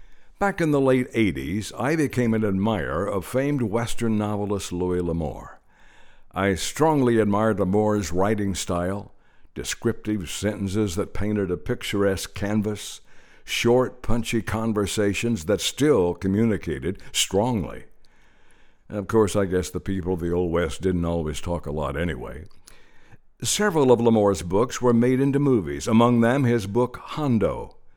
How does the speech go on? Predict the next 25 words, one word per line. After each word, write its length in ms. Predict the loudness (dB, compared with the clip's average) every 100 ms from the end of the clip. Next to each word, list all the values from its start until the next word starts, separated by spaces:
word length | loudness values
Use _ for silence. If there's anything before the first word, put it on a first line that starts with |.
| -20 -14
John 480 | -2 2 4 4 4
Wayne 320 | 4 2 -2
starred 400 | -4 -2 -2 0
in 140 | -2 0
that 200 | -2 -4
movie. 380 | -10 -10 -14 -18 _ _ -20 -20 -20 -20
Some 360 | -8 -2 -2 -2
twenty 380 | -2 -2 2 4
years 540 | 6 4 4 2 0
after 380 | 0 -2 -2 0
L'Amour's 560 | 2 4 4 2 0 -2
death, 400 | -4 -2 -4 -6
it 100 | -2
was 240 | -2 -2
estimated 720 | -4 -4 0 0 2 0 -2 -8 -20 -4
his 260 | -2 0
many 300 | 2 4 4
books 560 | 2 2 -2 -6 -12 -14 -20 -20 -20 -8
had 160 | -4 -2
sold 380 | 2 6 6 4
over 300 | 0 0 0
three 320 | 0 0 2
hundred 460 | 2 0 2 0 2
million 500 | 4 4 4 2 0
copies. 640 | -2 -6 -8 -18 -18 -20